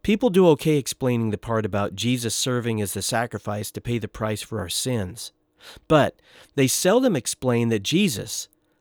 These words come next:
through the Holy Spirit, continues to do the work he expects to be accomplished through the believer, and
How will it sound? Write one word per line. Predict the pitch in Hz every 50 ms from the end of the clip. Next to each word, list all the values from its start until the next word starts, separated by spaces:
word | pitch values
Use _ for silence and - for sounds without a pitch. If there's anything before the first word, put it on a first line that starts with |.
| _ -
through | - 151 175 208 220
the | 180 175 143
Holy | 120 165 165 170 170 160
Spirit, | - - - 156 151 143 120 92 - -
continues | - - 120 110 - - 214 247 262 220 156 120 104 -
to | - -
do | 123 117 123
the | 113 117 113
work | 104 113 120 120 - -
he | 135 113
expects | 101 - - - - 147 143 - -
to | - 127
be | 117 123
accomplished | 113 101 - - 147 143 143 - - 107 104 - - - -
through | - 156 160 151
the | 135 110 110
believer, | 98 113 110 117 127 131 101 95 87 - _ _ _ _ _ _ _ _ _ _ _ - - - - -
and | - 180 202 180 139 117 104